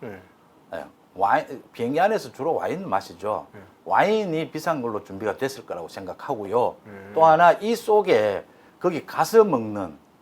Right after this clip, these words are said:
Speaker 2: 식비들이 포함되어 있을
Speaker 1: 현지에서
Speaker 2: 것이다.
Speaker 1: 먹는?
Speaker 2: 현지에서 먹는.
Speaker 1: 아.
Speaker 2: 이게 지금 도종환이 어제 인터뷰를 하면서 세부 내용을 확인해 봐야겠지만라고 했는데 도종환은 다 알고 있는 겁니다.
Speaker 1: 음.
Speaker 2: 세부 내용을 왜 확인합니까? 도종환 자기가 다 짜고 자기가 다 한 겁니다.
Speaker 1: 음.
Speaker 2: 하루 전에 자기가 결제한 것,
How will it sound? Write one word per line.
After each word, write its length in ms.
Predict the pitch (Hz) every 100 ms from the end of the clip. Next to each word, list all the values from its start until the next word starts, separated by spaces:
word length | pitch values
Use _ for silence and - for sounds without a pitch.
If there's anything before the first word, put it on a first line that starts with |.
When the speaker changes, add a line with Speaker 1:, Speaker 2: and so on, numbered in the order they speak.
| _ _ _ _ -
Speaker 2:
식비들이 520 | - 139 - 135 117
포함되어 440 | 113 - 117 110 104
있을 220 | 85 82
Speaker 1:
현지에서 520 | - 175 180 180 156 139
Speaker 2:
것이다. 100 | 131
Speaker 1:
먹는? 160 | 139 -
Speaker 2:
현지에서 260 | 120 110
먹는. 320 | 92 82 82 73 -
Speaker 1:
아. 320 | 110 113 113
Speaker 2:
이게 160 | 147 180
지금 160 | 170 135
도종환이 440 | 117 160 208 165
어제 220 | 165 151
인터뷰를 500 | 139 135 170 202 143
하면서 500 | 131 117 104 117 104
세부 360 | - - 113 175
내용을 360 | 175 156 151 139
확인해 420 | 160 156 165 151
봐야겠지만라고 1000 | 110 123 127 113 98 - 120 117 101 92
했는데 420 | 92 85 87 82 78 _ _ -
도종환은 400 | 92 147 190 156
다 160 | - 107
알고 200 | 110 156
있는 200 | 131 139
겁니다. 380 | 113 - - - _
Speaker 1:
음. 180 | 117 101
Speaker 2:
세부 240 | - 120 185
내용을 360 | 196 190 196
왜 140 | 92 113
확인합니까? 840 | 123 139 156 151 156 156 143 82 - _
도종환 400 | - 113 160 220
자기가 300 | - 151 202
다 120 | - -
짜고 320 | - 151 143
자기가 280 | - 170 170
다 100 | 107
한 220 | - 120
겁니다. 480 | 127 117 101 104 87
Speaker 1:
음. 260 | 117 107 101
Speaker 2:
하루 200 | 151 175
전에 200 | 214 220
자기가 340 | 156 180 202
결제한 560 | 190 160 160 180 170 170
것, 280 | 165 175